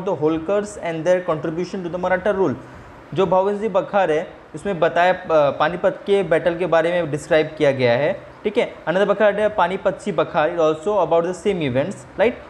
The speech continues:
होलकराची कायपत्ती provides information about the होलकर्स, होलकर्स के बारे में बहुत सी इन्फॉर्मेशन इसमें बताई गई, राइट? And their contribution to Marathi rule, मराठी रूल्स,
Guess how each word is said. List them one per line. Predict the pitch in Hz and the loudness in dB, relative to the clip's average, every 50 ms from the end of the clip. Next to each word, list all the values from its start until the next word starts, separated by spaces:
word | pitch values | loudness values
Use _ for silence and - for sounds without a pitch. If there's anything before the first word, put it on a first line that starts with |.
| - - | -4 0
होलकराची | - 175 208 196 202 202 202 196 196 - 220 | 0 2 2 4 2 2 2 0 -2 -6 -4
कायपत्ती | 208 208 180 165 - 196 180 - 208 | 0 2 2 2 2 0 -4 -4 -4
provides | 185 196 180 170 175 185 180 | -2 0 2 2 2 2 -2
information | 202 160 185 175 170 - 202 185 | -4 -4 -4 -4 -4 -4 -6 -4
about | 175 175 175 175 190 | 0 0 0 0 -2
the | 196 196 | 0 0
होलकर्स, | 208 208 202 190 156 131 143 | 0 0 2 0 -2 -2 0
होलकर्स | 160 165 170 190 196 196 | 0 0 0 -2 -2 -2
के | 202 | -2
बारे | 185 185 180 185 196 | 0 2 2 2 0
में | 190 196 208 220 226 - - - - 247 - | 0 -4 -6 -8 -8 -12 -16 -20 -20 -8 -4
बहुत | 165 175 175 | -2 -2 0
सी | 180 208 | 0 -2
इन्फॉर्मेशन | 190 180 202 190 185 185 - 220 | 0 0 0 0 -2 -4 -6 -6
इसमें | 196 190 - 208 208 226 214 | -8 -6 -6 -6 -6 -4 -2
बताई | 220 214 220 214 185 151 | 0 2 2 2 2 2
गई, | 127 127 135 | 2 2 2
राइट? | 175 233 269 - - - - - - - - - | 4 2 2 0 -6 -16 -18 -20 -20 -16 -10 -6
And | 165 165 | -2 0
their | 185 196 196 190 | 0 2 2 0
contribution | 175 160 180 196 190 208 202 202 | 0 0 0 0 0 -2 -4 -4
to | 196 196 | 0 0
Marathi | 190 185 202 214 190 175 | 0 0 0 0 0 0
rule, | 151 147 | 0 2
मराठी | 156 160 156 156 185 | 2 2 2 2 0
रूल्स, | 180 185 180 180 | -2 -2 -2 -4